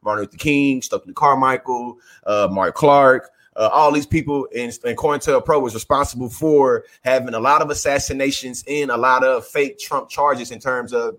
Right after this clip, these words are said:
making people get locked up. Uh, free Mumia Abu Jamal. Uh, shout out to Assata Shakur. Uh, people like that. Uh, the story of Fred Hampton, though, is, is this nigga was, like, twenty, twenty-four years old. He got murdered in his home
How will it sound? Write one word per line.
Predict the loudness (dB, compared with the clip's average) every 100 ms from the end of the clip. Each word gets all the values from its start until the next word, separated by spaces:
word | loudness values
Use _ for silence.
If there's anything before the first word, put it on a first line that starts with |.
| -6
making | -6 -6
people | -16 -14
get | -8 -2
locked | 0 0 2
up. | -2 -2 _ _ 0
Uh, | 2
free | 2 2
Mumia | 2 0 0 0
Abu | 0 0
Jamal. | -2 2 4 6 6 4 0 -10 _
Uh, | 0
shout | 2 2 4
out | 4
to | 2
Assata | 2 2 0
Shakur. | -2 -4 2 6 6 4 0 _ -10
Uh, |
people | -4 0 4
like | 4 2
that. | 2 2 0 _ -2
Uh, | -2
the | 0
story | -4 4 6 6 6
of | 8 8 6 4
Fred | 2 0
Hampton, | 0 -6 -6 -2
though, | 0 2
is, | 0 0
is | -6 -12
this | -14 -8
nigga | -6
was, | -6
like, | -4 -6
twenty, | -4 -2 0 0
twenty-four | 0 0 2 4 6
years | 6 4 4
old. | 4 4 -2 -10 _
He | -2
got | 2 2
murdered | 4 4 4 2 -2
in | -4
his | -6 -8
home | 0 4 4 0 -10